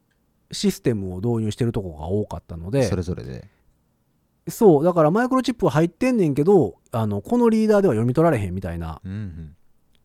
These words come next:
Speaker 1: 問題とかもあったらしいんですよ。
Speaker 2: うんうん。
Speaker 1: で、えっと、あの、東日本大震災
Speaker 2: はあはあ。
Speaker 1: の後ぐらいから、
Speaker 2: うん。
Speaker 1: 結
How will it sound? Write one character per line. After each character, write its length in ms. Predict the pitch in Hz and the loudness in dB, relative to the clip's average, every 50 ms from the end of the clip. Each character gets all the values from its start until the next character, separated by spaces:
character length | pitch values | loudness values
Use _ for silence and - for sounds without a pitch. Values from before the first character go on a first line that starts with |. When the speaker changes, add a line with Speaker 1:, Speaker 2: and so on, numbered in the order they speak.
| _ _ _ _ _ _ _ - | _ _ _ _ _ _ _ -4
Speaker 1:
問 220 | 180 180 190 196 185 | 0 2 4 4 4
題 120 | 185 175 | 4 2
と 80 | 170 143 | 2 0
か 80 | 92 | -4
も 140 | 90 80 80 | -6 -6 -8
あ 40 | 90 | -10
っ 60 | - _ _ _ _ _ | -12 _ _ _ _ _
た 420 | - 120 113 110 107 104 104 - _ _ _ - | -4 -2 -2 -2 -2 -6 -8 -10 _ _ _ -2
ら 140 | 135 139 | 0 0
し 100 | 135 - | 0 -2
い 40 | - | -8
ん 40 | 76 | -14
で 40 | - | -16
す 80 | - - | -18 -20
よ。 80 | - - _ _ _ 95 | -20 -20 _ _ _ -12
Speaker 2:
う 40 | 101 | -10
ん 40 | |
う 20 | 110 | -10
ん。 380 | 104 87 78 92 92 85 80 78 _ _ _ _ _ _ _ _ _ _ _ _ _ _ _ _ _ _ _ _ _ _ _ - - | -10 -10 -10 -10 -12 -12 -14 -16 _ _ _ _ _ _ _ _ _ _ _ _ _ _ _ _ _ _ _ _ _ _ _ -14 -6
Speaker 1:
で、 220 | 190 247 240 185 | -2 0 2 2
え 20 | 165 | 2
っ 40 | 160 | 0
と、 960 | - - 151 147 139 139 135 131 131 127 127 123 123 120 120 117 117 113 117 | 0 -2 0 2 4 4 4 4 2 2 0 0 0 -2 -2 -2 -2 -2 -2
あ 40 | 120 | 0
の、 80 | 123 143 | 0 2
東 400 | 180 254 311 349 349 - 359 330 | 2 4 4 2 2 2 2 2
日 140 | 330 330 | 4 2
本 300 | 330 320 330 311 240 160 | 2 2 2 2 2 4
大 240 | 143 151 156 156 156 | 4 4 4 4 4
震 320 | 147 - 160 151 135 113 - | 2 0 -2 -2 -2 -2 -2
災 360 | - 87 82 76 71 - - _ _ _ _ _ | -4 -8 -8 -10 -12 -16 -20 _ _ _ _ _
Speaker 2:
は 160 | - - 98 | -10 -8 -6
あ 60 | 92 | -6
は 60 | 85 80 85 71 - | -8 -10 -14 -16 -18
あ。 140 | - _ _ _ _ _ _ _ _ _ _ _ _ _ _ _ _ - 190 | -20 _ _ _ _ _ _ _ _ _ _ _ _ _ _ _ _ -4 0
Speaker 1:
の 240 | 226 233 175 156 | 2 4 4 4
後 240 | 170 - - 233 226 | 2 0 0 -2 0
ぐ 120 | 226 294 294 | 2 4 4
ら 140 | 247 165 | 4 4
い 60 | 123 98 | 2 0
か 140 | 101 101 | -4 -2
ら、 300 | 120 135 131 104 82 - - | 0 2 2 2 0 -2 -6
Speaker 2:
う 20 | 95 | -6
ん。 40 | |
Speaker 1:
結 280 | 92 98 117 262 - | -2 0 0 0 -2